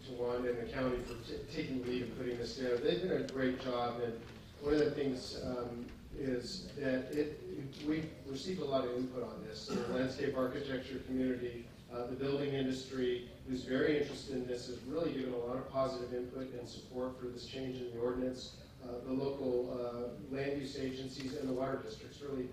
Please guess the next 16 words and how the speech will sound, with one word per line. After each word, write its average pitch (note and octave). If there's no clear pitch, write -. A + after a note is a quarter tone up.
have B2+
come C3
together A#2+
to, A2+
I A#2
think, B2
draft A#2
something B2
that's A2
really D3+
leading C#3
edge. B2+
I C3
will C3
tell D#3+
you, C#3+